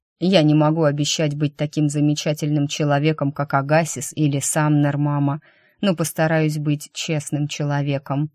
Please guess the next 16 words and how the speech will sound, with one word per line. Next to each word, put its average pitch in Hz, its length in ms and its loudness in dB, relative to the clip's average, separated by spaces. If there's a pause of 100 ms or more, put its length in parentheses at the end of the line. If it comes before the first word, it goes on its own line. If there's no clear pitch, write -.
(560)
«Теперь 208 380 0
я 175 160 0
спокойна», 151 760 0 (380)
и, 175 100 -2
крепко 160 360 -2
пожав 156 420 -4
руку, 190 380 -4 (240)
которую 180 500 -2
протянул 156 480 0
ей 151 220 2
сын, 220 360 -4 (380)
мать 269 380 0
закрепила 214 640 -2
его 160 340 0
обещание 160 880 2
поцелуем, 143 880 -2